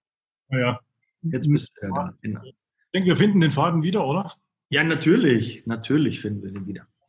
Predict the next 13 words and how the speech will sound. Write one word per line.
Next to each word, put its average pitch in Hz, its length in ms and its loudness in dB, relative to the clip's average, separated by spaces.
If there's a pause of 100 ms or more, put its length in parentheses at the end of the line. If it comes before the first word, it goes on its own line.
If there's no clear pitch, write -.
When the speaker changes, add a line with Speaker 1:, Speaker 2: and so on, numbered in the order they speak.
Speaker 1:
Du 139 60 0
hattest 139 160 2
mich 180 120 0
gefragt, - 380 -4
wie, 180 220 4
äh, 151 240 -4 (100)
ähm, 147 440 -4 (360)
wie 139 140 -2
das 156 140 2
dann 151 120 4
zweitausendsechs 147 580 2
weiterging, 113 460 -6
oder? 160 240 -10